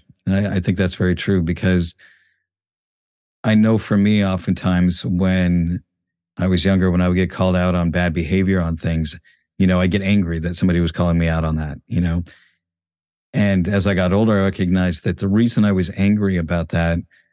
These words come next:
was because they were holding a mirror up to my,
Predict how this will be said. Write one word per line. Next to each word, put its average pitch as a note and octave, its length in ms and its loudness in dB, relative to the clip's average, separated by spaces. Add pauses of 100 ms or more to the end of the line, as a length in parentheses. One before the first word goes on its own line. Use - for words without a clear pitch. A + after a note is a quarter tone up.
(500)
was F#2 300 2
because F2+ 460 0 (140)
they F2+ 200 0
were F2+ 180 2
holding G2+ 340 0
a F#2 60 2
mirror G2 320 2
up F2 140 -4
to - 120 -4
my, F2 280 0